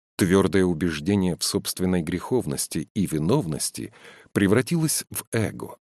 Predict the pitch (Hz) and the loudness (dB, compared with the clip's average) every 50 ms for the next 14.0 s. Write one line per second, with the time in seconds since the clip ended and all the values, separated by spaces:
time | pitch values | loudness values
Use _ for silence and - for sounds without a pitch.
0 | _ _ _ _ _ _ - - 82 - - 98 92 92 90 80 71 92 92 92 | _ _ _ _ _ _ 0 0 0 2 2 4 4 4 4 4 2 2 2 4
1 | 95 101 107 - - 95 85 69 82 98 120 139 131 127 127 127 113 123 147 156 | 4 2 2 2 0 -2 -2 0 0 2 2 4 4 4 4 2 2 2 0 0
2 | 139 78 - - - 92 87 73 64 65 78 80 71 - - - 67 62 60 - | 0 0 -4 -4 -2 -2 -2 -2 -2 -4 -4 -4 -2 -2 -4 -4 -4 -6 -6 -4
3 | 98 131 143 117 87 76 65 - - - - - - - - - - 123 107 - | -2 -2 -2 -2 -4 -4 -6 -6 -8 -14 -16 -20 -20 -20 -12 -4 -2 0 0 2
4 | - 165 165 135 127 127 143 135 127 113 - - 127 110 92 87 113 127 131 120 | 4 2 2 2 4 4 4 4 4 2 2 2 2 2 4 4 4 4 4 4
5 | 117 117 113 107 - - 139 139 135 131 135 131 127 120 104 71 60 60 - - | 4 2 2 0 0 -2 0 0 2 2 2 4 4 2 2 0 -2 -6 -10 -14
6 | _ _ _ - - 110 107 - 85 78 67 60 67 69 67 69 76 73 76 85 | _ _ _ -2 -2 -2 0 0 -2 -2 -2 -4 -4 -4 -4 -4 -4 -4 -4 -4
7 | - - - - 127 113 98 - - - - - - - _ _ _ _ _ _ | -4 -4 -2 -2 -2 -2 -2 -4 -8 -12 -12 -12 -14 -18 _ _ _ _ _ _
8 | - 110 110 87 95 139 160 - - 160 - - - 170 131 80 67 69 90 104 | 0 0 2 2 2 2 2 2 0 -4 -4 0 0 2 2 0 0 2 2 4
9 | 110 110 92 90 85 85 73 65 69 98 120 107 87 87 82 - - - 78 73 | 4 4 4 2 0 0 -2 -2 -2 0 0 0 0 -2 -2 -2 -2 -2 -2 -4
10 | 69 - - - 165 165 139 101 87 71 65 78 87 82 69 - - 80 78 80 | -4 -4 -4 -2 0 0 2 2 0 0 0 0 0 0 0 -2 -2 -2 0 2
11 | 92 110 101 73 64 58 - _ _ _ _ _ - - 73 80 87 76 - 82 | 2 2 2 0 -2 -6 -12 _ _ _ _ _ -8 -4 -2 0 0 0 0 0
12 | 71 - - - - - - - - - - 131 95 - - - - _ _ _ | 0 0 -2 -4 -4 -4 -4 -4 -2 0 0 0 0 -2 -6 -14 -20 _ _ _
13 | - - 98 - - - 60 58 60 123 135 143 160 - - - - - - | -4 -2 -2 -2 -2 -4 -6 -6 -8 -8 -6 -6 -6 -6 -8 -10 -16 -18 -20